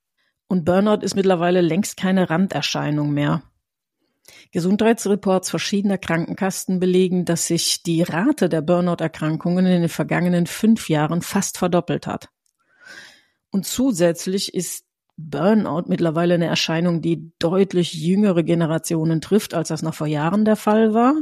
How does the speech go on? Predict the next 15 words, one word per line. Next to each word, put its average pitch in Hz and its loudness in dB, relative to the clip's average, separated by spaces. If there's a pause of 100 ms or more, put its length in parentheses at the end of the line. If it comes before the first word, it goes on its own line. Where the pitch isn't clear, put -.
(640)
Und 196 0
außerdem 208 2
ist - -6
die 180 -2
durch 160 -4
Burnout 190 2
bedingte 180 0
Anzahl 185 0
der 165 0
Arbeitsunfähigkeitstage 170 0
ebenfalls 165 -2
um 170 0
ein 165 0
Vielfaches 165 -2
angestiegen. 143 -2